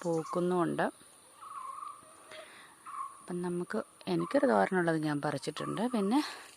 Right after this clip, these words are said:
എന്താ, നമുക്ക് വൈകിട്ടത്തേക്കൊരു മെഴുക്കുവരട്ടി വെക്കാൻ വേണ്ടിയിട്ടേ ഇതെല്ലാം രണ്ട് മൂന്നെണ്ണം കൂടെ പറിക്കുക. ഇതെല്ലാവരും കൂട്ടും കേട്ടോ, ഇതിവിടെ എല്ലാവരും കൂട്ടും. അറിയാമല്ലോ ചുണ്ടയ്ക്ക, പലപ്പോഴായിട്ട്, പലപ്പോഴും ഞാൻ വെച്ചത് കാണിച്ചിട്ടുണ്ട്. ഇവിടെയൊക്കെ ദാ ഇഷ്ടം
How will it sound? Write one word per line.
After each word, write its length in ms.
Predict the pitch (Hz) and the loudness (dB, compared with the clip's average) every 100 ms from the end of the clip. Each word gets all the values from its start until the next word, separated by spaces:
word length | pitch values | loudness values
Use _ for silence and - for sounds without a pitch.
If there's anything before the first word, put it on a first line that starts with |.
| - - - - - - - - | -20 -20 -16 -12 -10 -10 -10 -4
എന്താ, 180 | 165 156 143 | -2 0 0
നമുക്ക് 240 | 160 156 156 | -2 -2 -2
വൈകിട്ടത്തേക്കൊരു 600 | 151 147 151 156 156 156 156 | -4 -4 -6 -6 -6 -4 -4
മെഴുക്കുവരട്ടി 400 | 147 - 156 - 147 | -6 -6 -6 -4 -6
വെക്കാൻ 200 | - 135 | -6 -10
വേണ്ടിയിട്ടേ 400 | 139 139 139 143 139 - - - - - - - - - - - - - - - - | -10 -10 -8 -6 -4 -6 -6 -10 -10 -10 -8 -10 -10 -12 -12 -10 -8 -6 -8 -8 -2
ഇതെല്ലാം 300 | - 147 147 147 | -2 0 -2 -6
രണ്ട് 140 | 143 147 | -6 -6
മൂന്നെണ്ണം 280 | 147 139 143 | -6 -8 -8
കൂടെ 120 | 143 - | -8 -4
പറിക്കുക. 300 | 135 - 131 - - - - - - - - - - | -2 -2 -2 -4 -6 -8 -8 -8 4 4 4 2 6
ഇതെല്ലാവരും 440 | 196 170 - 139 135 | 10 10 10 2 -4
കൂട്ടും 200 | 131 131 135 | -6 -6 -8
കേട്ടോ, 200 | 135 135 - - | -8 -10 -10 -6
ഇതിവിടെ 240 | 156 143 135 | -4 -4 -4
എല്ലാവരും 320 | 135 135 139 139 | -8 -8 -10 -12
കൂട്ടും. 260 | 127 165 - - - - - - - - | -10 -10 -10 -20 -20 -16 -12 -12 -10 -2
അറിയാമല്ലോ 340 | 202 202 160 160 | 4 6 6 4
ചുണ്ടയ്ക്ക, 400 | - 170 160 151 151 151 | 4 4 4 2 0 0
പലപ്പോഴായിട്ട്, 600 | 156 156 160 160 165 190 - | 0 2 0 0 0 -2 4
പലപ്പോഴും 360 | 180 170 - 208 | 6 6 2 2
ഞാൻ 100 | 202 196 | 2 2
വെച്ചത് 300 | 185 - 190 - | 0 -2 -2 -2
കാണിച്ചിട്ടുണ്ട്. 600 | 165 160 160 160 151 147 | 0 0 -2 -4 -4 -4
ഇവിടെയൊക്കെ 280 | 151 147 - 160 | -4 -6 -4 -4
ദാ 60 | 151 | -4
ഇഷ്ടം 240 | 143 160 | -4 -2